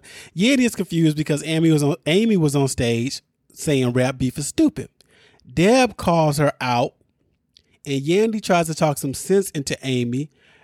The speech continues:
Uh, Deb called Amy out, tells her to make a decision. You can go home, out this door, or a path to walk to Rennie. She walks to Rennie and explains she doesn't think Rennie had any parts into what happened.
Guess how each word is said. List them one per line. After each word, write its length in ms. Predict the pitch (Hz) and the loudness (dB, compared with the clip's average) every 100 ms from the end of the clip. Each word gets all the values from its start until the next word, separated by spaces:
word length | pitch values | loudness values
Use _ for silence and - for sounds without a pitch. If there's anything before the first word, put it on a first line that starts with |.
| _ | _
Uh, 280 | 131 120 117 - | -6 -4 -4 -4
Deb 200 | 139 151 | 0 0
called 240 | - 131 135 | 2 0 0
Amy 240 | 127 120 | -2 -4
out, 180 | 113 - - _ _ | -8 -10 -16 _ _
tells 280 | 170 170 156 | 0 2 2
her 60 | 143 | 2
to 80 | |
make 260 | 135 151 170 | 2 0 0
a 40 | 190 | -4
decision. 500 | 196 - 143 120 120 | -4 -2 -2 -2 -4
You 100 | 131 | -4
can 140 | 131 | -4
go 200 | 123 120 | -2 -2
home, 600 | 120 - 139 156 202 311 - _ - | -2 0 2 4 4 0 -4 _ -10
out 220 | 135 - | -8 -4
this 180 | 262 262 | -2 0
door, 420 | 202 170 170 170 - | 2 4 2 0 -4
or 220 | 156 131 | -2 -2
a 40 | - | -2
path 440 | - 135 147 156 | -6 -2 -2 -2
to 120 | - | -4
walk 340 | 143 139 143 - | 0 0 0 -4
to 280 | 147 147 139 | -6 -6 -4
Rennie. 360 | 143 117 110 _ _ - - | -4 -4 -10 _ _ -20 -18
She 140 | - 247 | -4 0
walks 260 | 294 285 | 2 2
to 120 | - 175 | -2 0
Rennie 360 | 151 131 160 _ _ _ - | 2 2 -4 _ _ _ -4
and 140 | 143 | -2
explains 460 | 135 - 151 143 139 | -2 -2 0 0 -2
she 120 | 147 | -6
doesn't 440 | 131 143 190 247 | 0 0 0 -2
think 200 | - 196 175 | -2 0 0
Rennie 220 | 165 156 | 0 0
had 220 | 151 147 | 0 -2
any 200 | 151 147 | -2 -4
parts 340 | - 139 139 | 0 -2 0
into 180 | 139 143 | -4 -4
what 200 | 135 127 | -2 -4
happened. 540 | 123 170 214 - 135 | -4 -2 -2 -2 -6